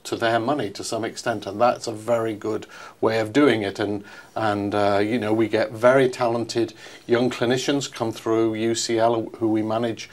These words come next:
to partly train at N I H and partly train with it, with, you know, at, at, within our own labs. So that's a very good way of, we're very lucky to be able to do that, and that's a good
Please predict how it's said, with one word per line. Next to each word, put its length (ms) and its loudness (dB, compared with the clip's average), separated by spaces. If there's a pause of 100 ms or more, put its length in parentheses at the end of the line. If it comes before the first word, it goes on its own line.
(480)
to 540 6
partly 400 6
train 440 0
at 260 -4
N 140 0
I 200 0
H 260 -4
and 140 -14
partly 360 -4
train 380 -6
with 160 -4
it, 140 -2 (280)
with, 340 -2
you 160 0
know, 180 0
at, 140 -6
at, 380 -10
within 320 -4
our 200 0
own 200 4
labs. 400 2 (300)
So 200 2
that's 340 2
a 60 4
very 300 4
good 180 2
way 280 -2
of, 240 -10 (500)
we're 160 4
very 240 10
lucky 260 2
to 120 -6
be 100 -2
able 200 -6
to 100 -16
do 180 -12
that, 240 -14
and 140 -4
that's 220 0
a 60 -8
good 240 -10